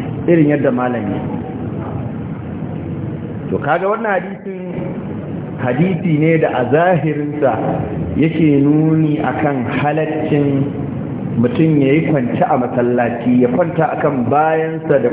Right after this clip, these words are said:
ƙeyarsa, kuma ya dora kafarsa ɗaya akan ɗaya.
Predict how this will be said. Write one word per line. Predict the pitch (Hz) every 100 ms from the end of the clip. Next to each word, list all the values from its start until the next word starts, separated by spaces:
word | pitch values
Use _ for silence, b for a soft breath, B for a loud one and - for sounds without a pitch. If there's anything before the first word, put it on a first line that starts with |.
| -
ƙeyarsa, | 143 165 160 135 - 151 151 151 151 -
kuma | 147 156
ya | 143 143
dora | 147 143 131
kafarsa | 127 127 117 -
ɗaya | - 110 107
akan | - 95
ɗaya. | 87 - -